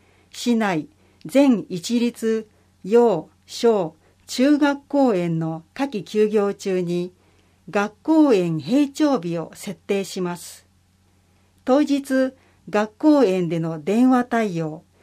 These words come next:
転出入手続きなどはできません。理解と協力をお願いします。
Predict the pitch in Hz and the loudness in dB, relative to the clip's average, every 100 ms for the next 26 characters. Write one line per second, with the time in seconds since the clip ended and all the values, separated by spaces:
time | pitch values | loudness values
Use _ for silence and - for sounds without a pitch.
0 | _ _ - 247 269 254 262 262 254 240 | _ _ 0 4 4 2 -6 -2 0 0
1 | 240 233 226 247 220 175 175 175 170 165 | 0 -4 -6 -6 -6 -6 -6 -6 -6 -8
2 | 160 - 170 - 214 233 - 202 - _ | -10 -12 -12 -6 -4 -4 -6 -8 -10 _
3 | _ _ _ _ _ _ _ - 233 233 | _ _ _ _ _ _ _ -6 -2 2
4 | 208 185 190 175 226 262 269 269 269 269 | 0 0 -6 -4 -2 0 0 0 0 2
5 | 254 170 160 175 185 185 - 185 180 - | 0 -4 -8 -6 -6 -6 -4 -4 -4 -10
6 | - _ | -20 _